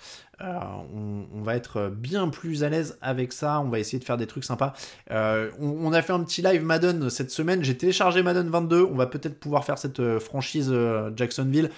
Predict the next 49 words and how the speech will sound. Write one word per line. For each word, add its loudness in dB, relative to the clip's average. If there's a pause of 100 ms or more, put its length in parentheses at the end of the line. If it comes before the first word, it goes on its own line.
(280)
Je -10
sais -4
pas -4
si -8
je -8
serai -4
ultra, -2
euh, -10 (100)
assidu, -4
il -10
y -10
aura -8
peut-être -18
pas 0
de, -2 (600)
d'horaire -4
fixe, -10
mais -8
bon. -12 (640)
Euh, 0
et 2
ça 0
fait -2
un 2
bail 2
que 0
YouTube -2
et 0
que -4
Twitch -4
est -8
plus -16
populaire -6
que -10
YouTube -8
Live, -4
ouais. -8
On -8
a -4
mis -2
un 0
peu -4
de, 0 (500)
après -2
voilà, 2
il 2
y 2
a 0
des, -4